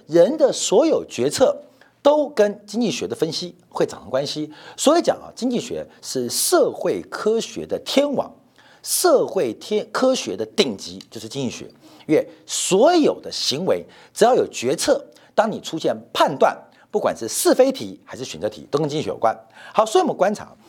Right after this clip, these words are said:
这个正常财，就是所得越高，消费数量会跟着走高，不代表是所得增加一percent，数量增加一percent，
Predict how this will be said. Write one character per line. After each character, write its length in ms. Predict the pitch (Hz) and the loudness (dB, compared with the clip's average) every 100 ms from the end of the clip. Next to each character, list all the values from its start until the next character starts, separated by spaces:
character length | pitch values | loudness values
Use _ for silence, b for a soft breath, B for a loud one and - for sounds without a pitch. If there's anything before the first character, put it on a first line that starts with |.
| B B | B B
这 80 | 240 | 2
个 80 | 233 | 2
正 260 | 392 349 | 4 2
常 140 | 135 117 | 0 -8
财， 180 | - - | -14 -14
就 100 | 98 | -14
是 80 | 82 | -12
所 240 | - 85 | -6 -2
得 100 | - | 0
越 140 | 202 | 0
高， 260 | - 208 226 - b b | 2 2 0 -8 b b
消 240 | - - 147 | -6 -2 0
费 80 | |
数 140 | 131 120 | -2 -2
量 160 | 113 | -2
会 100 | 107 101 - | -2 -10 -2
跟 200 | 302 285 | 0 2
着 100 | - | -2
走 140 | - | -2
高， 300 | - 110 107 B B B | -2 -2 -2 B B B
不 140 | 208 269 | -4 0
代 300 | 320 330 - | 2 4 4
表 160 | 101 | 0
是 120 | 104 | -4
所 180 | 123 110 | -8 -4
得 80 | 123 | -4
增 140 | 156 175 | 0 2
加 120 | 185 | 0
一 80 | - | 0
percent， 360 | 107 - 135 - | -4 -2 -4 -4
数 160 | - 160 | -6 -2
量 120 | 117 | 0
增 120 | 131 | 0
加 40 | |
一 60 | 135 | -2
percent， 340 | - - 120 | -6 -4 -4